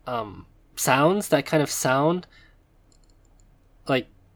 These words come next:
um, they're like, they're supposed to be sounds that imitate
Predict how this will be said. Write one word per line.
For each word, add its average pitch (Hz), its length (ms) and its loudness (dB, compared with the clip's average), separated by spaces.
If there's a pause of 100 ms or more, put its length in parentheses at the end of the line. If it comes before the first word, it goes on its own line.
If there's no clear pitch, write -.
(1080)
um, 113 680 -8
they're 135 120 2
like, - 500 -8 (840)
they're 160 200 10
supposed 185 600 6
to 254 60 0
be 220 140 2
sounds 175 680 2 (260)
that 156 220 6 (1080)
imitate 180 580 4